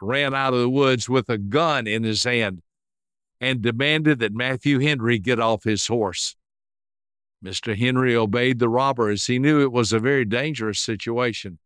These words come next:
Even though he tried to talk to the man about God and spiritual matters,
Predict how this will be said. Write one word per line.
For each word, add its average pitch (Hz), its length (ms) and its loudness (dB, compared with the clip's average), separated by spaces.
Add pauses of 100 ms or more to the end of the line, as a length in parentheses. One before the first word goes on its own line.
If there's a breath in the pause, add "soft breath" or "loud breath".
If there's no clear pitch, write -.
(920)
Even 190 320 0
though 175 160 2
he 147 120 -2
tried 156 440 0
to 123 120 0
talk 170 360 0
to 131 120 -2
the 120 140 0
man 127 260 0
about 113 400 -2
God 123 420 0
and 101 160 -6
spiritual 123 600 -4
matters, 110 580 -4